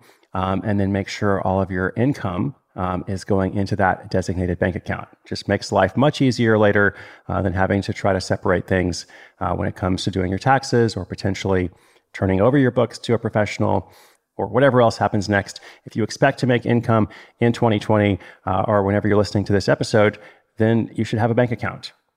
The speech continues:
Not too difficult. Um, similarly, you want to get a separate credit card or debit card, um, whatever's good for you, that you use only for expenses associated with your hustle.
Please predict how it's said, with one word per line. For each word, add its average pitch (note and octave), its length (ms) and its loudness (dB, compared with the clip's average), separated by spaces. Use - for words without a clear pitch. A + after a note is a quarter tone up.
Not G2+ 220 -6
too G#2+ 80 -6
difficult. - 520 -4
Um, G2 300 0
similarly, B2 640 4
you A#2+ 120 0
want A#2+ 240 0
to B2 160 -2
get A#2+ 160 0
a A#2+ 60 0
separate B2+ 540 0
credit - 320 0
card G2+ 420 0
or C3+ 160 2
debit A2 300 0
card, G2 360 0
um, G#2 380 0
whatever's A2 300 0
good A#2+ 180 -2
for D3 80 0
you, G2+ 280 0
that - 120 -6
you A#2 160 -4
use A#2+ 260 0
only C#3 260 2
for C3+ 160 0
expenses A2 600 0
associated G#2 600 -2
with G2 140 -6
your - 80 -8
hustle. - 480 -6